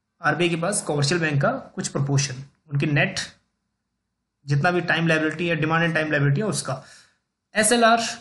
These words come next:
जो बैंकों के पास सर्टेन प्रोपोर्शन है, that is certain percentage of demand and time liability kept with bank in the form of gold। So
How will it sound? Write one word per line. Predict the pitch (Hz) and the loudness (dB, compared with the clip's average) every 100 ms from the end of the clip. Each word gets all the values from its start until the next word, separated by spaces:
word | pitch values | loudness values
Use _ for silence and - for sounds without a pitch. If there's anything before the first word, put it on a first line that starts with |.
| - | -4
जो | 139 190 | 0 2
बैंकों | 165 170 208 | 0 2 0
के | 202 | 2
पास | 196 190 - | 2 2 0
सर्टेन | 175 170 | 0 -2
प्रोपोर्शन | 170 160 143 151 | -2 -2 -2 -4
है, | 143 - | -6 -10
that | 156 156 | -10 -4
is | 147 | -2
certain | 151 165 | 0 -2
percentage | 165 160 160 175 | -2 -2 -2 -2
of | 147 | -2
demand | 151 156 | -2 -2
and | 156 | -2
time | 151 160 | -4 -2
liability | 165 175 190 202 139 - | -2 -2 -4 -4 -6 -6
kept | 156 160 | -4 -2
with | 170 170 | -2 0
bank | 139 170 208 - - 147 | 0 0 -2 -8 -8 0
in | 139 | 2
the | 139 | 4
form | 135 131 | 2 2
of | 135 143 | 0 0
gold। | 165 202 196 - _ _ _ _ _ - | 2 0 -2 -10 _ _ _ _ _ -14
So | 151 156 143 | -6 -6 -6